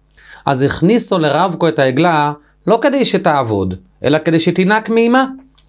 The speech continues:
עבד דושו, כשרו. כיוון שלא נתכוון שתדוש, אז היא עדיין כשרה לעגלא ערופו. אבל אם היו לו את שתי הכוונות, בשביל שתינק ותודוש, הוא התכוון גם שתינק מאימה וגם תדוש,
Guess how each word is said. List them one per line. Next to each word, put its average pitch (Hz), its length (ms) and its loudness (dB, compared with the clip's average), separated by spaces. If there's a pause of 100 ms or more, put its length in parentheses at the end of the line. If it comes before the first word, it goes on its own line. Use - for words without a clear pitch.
עבד 156 320 2
דושו, 294 460 0 (380)
כשרו. 214 520 0 (320)
כיוון 180 300 2
שלא 175 160 0
נתכוון 170 400 0
שתדוש, 170 760 -2 (320)
אז 165 340 0
היא 147 100 2
עדיין 170 260 2
כשרה 160 380 0
לעגלא 143 360 2
ערופו. 110 400 -4 (580)
אבל 113 120 2
אם 165 100 2
היו 160 100 2
לו 160 60 4
את - 80 0
שתי - 160 0
הכוונות, 127 580 -2
בשביל 151 480 0
שתינק 151 920 -2
ותודוש, 139 1040 -2
הוא - 120 0
התכוון 147 680 0
גם 170 260 0
שתינק 156 540 0
מאימה 143 460 0
וגם 147 300 -2
תדוש, 127 580 -4